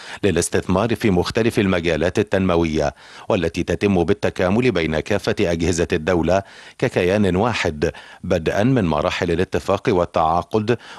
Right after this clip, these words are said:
وصولا إلى الخطوات التنفيذية. من جانبه، أشاد الرئيس التنفيذي لشركة سي إم إي الفرنسية بمناخ الأعمال في مصر، مؤكدا تطلع الشركة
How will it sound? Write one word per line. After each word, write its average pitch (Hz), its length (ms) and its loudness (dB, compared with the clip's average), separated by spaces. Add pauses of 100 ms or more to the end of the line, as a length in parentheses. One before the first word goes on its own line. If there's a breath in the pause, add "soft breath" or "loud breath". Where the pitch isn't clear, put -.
وصولا 131 380 0
إلى 95 300 0
الخطوات 101 560 0
التنفيذية. 87 920 0 (140)
من 104 220 2
جانبه، 95 560 2
أشاد 143 280 2
الرئيس 110 380 2
التنفيذي 104 640 0
لشركة 101 720 0
سي 98 320 2
إم 92 100 0
إي 107 280 0
الفرنسية 92 720 0 (320 loud breath)
بمناخ 92 500 2
الأعمال 95 560 0
في 131 180 0
مصر، 80 440 0 (360 loud breath)
مؤكدا 92 640 2
تطلع 90 440 2
الشركة 85 540 0